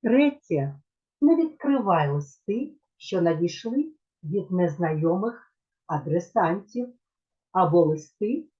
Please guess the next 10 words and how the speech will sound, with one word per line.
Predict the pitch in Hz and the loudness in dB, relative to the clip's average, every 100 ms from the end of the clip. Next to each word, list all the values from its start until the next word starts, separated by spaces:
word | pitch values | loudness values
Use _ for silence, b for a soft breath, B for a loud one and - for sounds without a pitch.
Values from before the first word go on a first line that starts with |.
| _ | _
із | 196 - - | -8 -8 -2
сумнівною | 190 185 180 180 185 196 226 | 0 2 2 2 0 -2 -2
темою. | 226 285 311 220 135 123 127 _ _ _ - | -2 0 0 0 -2 -4 -12 _ _ _ -2
Так | 202 190 - | 0 0 -4
ти | 175 | -6
можеш | 165 151 156 - - | -4 -4 -6 -10 -8
отримати | 160 - 151 208 254 - 151 143 _ _ _ | -8 -6 -2 -2 -2 -6 -8 -12 _ _ _
комп'ютерний | - 165 156 175 175 349 - 160 147 139 143 - | -2 0 0 -4 0 0 0 -4 -2 -2 -4 -12
вірус. | 135 139 175 143 127 _ _ _ _ | -10 -2 0 0 -4 _ _ _ _
Четверте. | 165 156 170 247 254 - | -8 -4 -2 -2 -2 -14